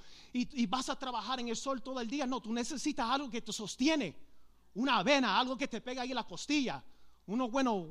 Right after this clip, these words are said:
huevos. Yo estoy pensando en el desayuno, hermano. ¿Verdad? Usted y yo necesitamos algo que nos sostiene. Vas a comer un gansito, un Twinkie antes de ir a trabajar todo el día en el sol. Está loco.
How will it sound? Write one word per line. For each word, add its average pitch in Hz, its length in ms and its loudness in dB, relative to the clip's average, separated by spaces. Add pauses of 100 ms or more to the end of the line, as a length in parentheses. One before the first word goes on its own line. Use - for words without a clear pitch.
huevos. 233 400 2 (380)
Yo 180 120 -2
estoy 214 140 -6
pensando 240 380 0
en 220 60 2
el 220 80 2
desayuno, 214 460 0
hermano. 160 340 -4 (1300)
¿Verdad? 233 260 4
Usted 302 380 2
y 277 140 0
yo 262 100 -2
necesitamos 254 640 0
algo 311 300 6
que 269 120 0
nos 254 120 -2
sostiene. 269 640 -2 (1700)
Vas 226 260 2
a - 20 -18
comer 214 260 2
un 208 140 0
gansito, 185 500 -4
un 196 140 -2
Twinkie 202 400 -6
antes 185 200 -6
de 202 80 -6
ir 208 60 -4
a 175 40 -6
trabajar 180 360 -6
todo 170 120 -10
el 165 60 -10
día 170 120 -6
en 151 80 -12
el 139 60 -14
sol. 123 240 -18 (100)
Está 240 160 -6
loco. 214 360 -2